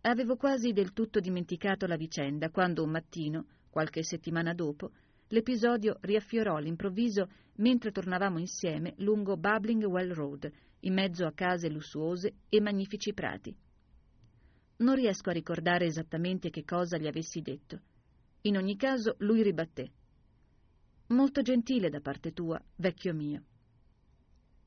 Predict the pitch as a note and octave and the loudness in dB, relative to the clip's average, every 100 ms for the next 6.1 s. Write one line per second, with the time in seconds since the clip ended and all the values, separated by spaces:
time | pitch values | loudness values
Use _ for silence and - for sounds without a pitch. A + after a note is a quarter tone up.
0 | _ _ _ _ _ _ - A#3+ A#3 A3+ | _ _ _ _ _ _ 0 0 4 4
1 | A3 G3+ - G3+ G3 G3+ F#3+ E3+ F3 - | 4 0 0 0 2 2 0 -4 -8 -4
2 | F3 D#3+ C3+ D3 D3 E3 D#3+ D#3+ - F#3+ | -4 -2 -4 -4 -4 -4 -4 -6 -2 0
3 | F3 E3 C#3+ - E3 E3 D3 C#3 F3 F3 | 0 -2 -6 -4 -4 -4 -6 -2 2 2
4 | D#3+ - D3 D3+ - F#3 E3 - _ F#3 | 0 -4 -6 -6 -4 -2 -2 -6 _ -2
5 | F#3 E3+ E3 D#3+ E3+ E3+ D#3+ D3 B2 G2 | -2 -2 -2 0 -2 -2 -4 -4 -6 -8
6 | - | -10